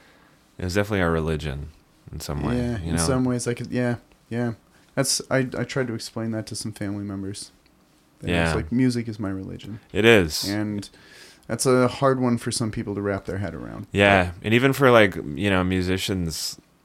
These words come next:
Speaker 1: that have, like, strong religious ties, like, it's almo-, you know, music is still, like, their first unspoken religion,
Speaker 2: Yeah.
Speaker 1: you know, like,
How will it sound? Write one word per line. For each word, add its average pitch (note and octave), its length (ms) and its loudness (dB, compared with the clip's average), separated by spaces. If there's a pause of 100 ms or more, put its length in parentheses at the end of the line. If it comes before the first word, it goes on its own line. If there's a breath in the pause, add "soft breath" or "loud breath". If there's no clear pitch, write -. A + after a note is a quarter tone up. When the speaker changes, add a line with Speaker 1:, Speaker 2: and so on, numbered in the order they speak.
(160)
Speaker 1:
that F2 160 -2
have, F#2+ 240 2
like, E2 240 2
strong E2 320 0
religious D#2 420 -4
ties, C#2 460 -8
like, D2+ 120 -8 (200)
it's E2+ 180 -8
almo-, F2 220 -4
you F2 140 -4
know, D2+ 140 -2
music E2+ 380 -4
is D#2+ 100 -6
still, - 260 -6
like, D#2 180 -6
their C#2+ 120 -8
first - 840 -6 (400)
unspoken F2 800 -2
religion, G#2+ 840 -4
Speaker 2:
Yeah. D#2 60 -8
Speaker 1:
you D2+ 60 -4
know, D2+ 280 -4
like, D2 280 -8